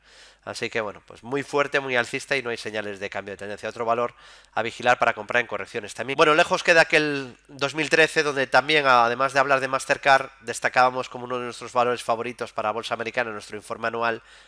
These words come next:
a Microsoft y marcábamos un enorme objetivo, gigante, que alguno da-, da-, diría, "David, si es pequeñito, era de veintiocho a cuarenta y cuatro".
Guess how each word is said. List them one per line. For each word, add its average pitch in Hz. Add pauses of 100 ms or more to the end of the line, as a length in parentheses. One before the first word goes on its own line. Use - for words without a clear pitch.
(120)
a 117
Microsoft 117
y 113
marcábamos 110
un 117
enorme 117
objetivo, 117
gigante, 113 (280)
que -
alguno 113
da-, 110
da-, 113
diría, 107
"David, 131 (300)
si -
es 160
pequeñito, 135
era 123
de 143
veintiocho 131
a 147
cuarenta 110
y 95
cuatro". 107